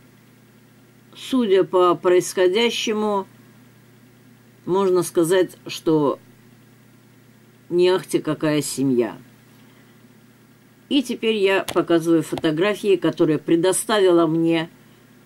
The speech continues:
э, дочь этого семейства. Это родители. Она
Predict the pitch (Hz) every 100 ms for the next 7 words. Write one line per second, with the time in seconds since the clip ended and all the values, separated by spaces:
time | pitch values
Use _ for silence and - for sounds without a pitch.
0 | - - - - 156 190 240 233 - -
1 | _ _ _ _ _ _ _ _ _ _
2 | _ _ _ _ _ _ _ _ - 185
3 | 196 190 175 - - - 185 170 143 131
4 | - 107 69 - - - _ _ _ -
5 | _ - 254 247 208 - - 165 185 185
6 | 175 165 135 123 87 - - - - _
7 | _ _ _ - 190 262 277